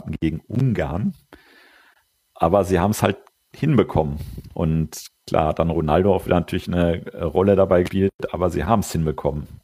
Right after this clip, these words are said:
Und letztlich war es natürlich so, dass man sagt, die haben schon eine Gruppenphase gespielt, die man tendenziell als enttäuschend betrachten kann.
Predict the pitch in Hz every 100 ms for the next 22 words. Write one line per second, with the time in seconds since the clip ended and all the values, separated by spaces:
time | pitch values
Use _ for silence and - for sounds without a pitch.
0 | _ - 80 78 80 80 98 - 87 87
1 | 90 92 87 87 - 92 85 80 80 82
2 | - - - - 67 85 82 - 82 82
3 | - _ _ _ _ _ _ _ - 80
4 | 82 80 78 98 95 92 78 85 78 80
5 | - - - - _ _ - 82 - 92
6 | 90 - 85 82 82 80 92 85 - 82
7 | 80 - 78 98 - - 73 - - -
8 | 69 69 - 78 95